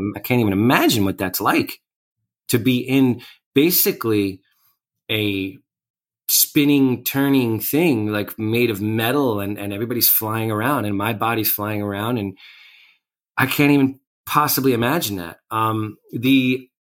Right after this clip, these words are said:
uh, other fortunate thing was, and I think this is one of the things that saved my life, was I was ejected from the vehicle. I was ejected, uh, along with three other of my band members. I think Mike was ejected, Eric was,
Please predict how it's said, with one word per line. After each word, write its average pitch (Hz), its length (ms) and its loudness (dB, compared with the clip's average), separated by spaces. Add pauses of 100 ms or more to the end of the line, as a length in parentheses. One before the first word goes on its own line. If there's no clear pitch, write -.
(120)
uh, 147 240 2
other 202 340 4
fortunate 110 560 2
thing 101 160 2
was, 98 220 0
and 104 100 0
I 95 60 -2
think 117 180 0
this 107 180 -2
is 104 120 -2
one 104 160 2
of 101 60 2
the 95 60 0
things 104 200 -2
that 101 100 -2
saved 104 240 0
my 98 100 2
life, 131 280 2
was 110 140 2
I 104 100 2
was 101 240 2
ejected 101 400 -2
from 98 120 -2
the 92 60 0
vehicle. 107 560 0 (460)
I 110 160 4
was 107 120 4
ejected, 113 460 2
uh, 113 160 2
along 117 320 2
with 107 220 2
three 120 160 2
other 123 240 4
of 107 100 2
my 107 140 2
band 127 260 0
members. 92 320 -2
I 95 60 -6
think 92 160 -14
Mike 104 260 -6
was 110 120 -2
ejected, 110 520 -4
Eric 110 300 -2
was, 110 520 0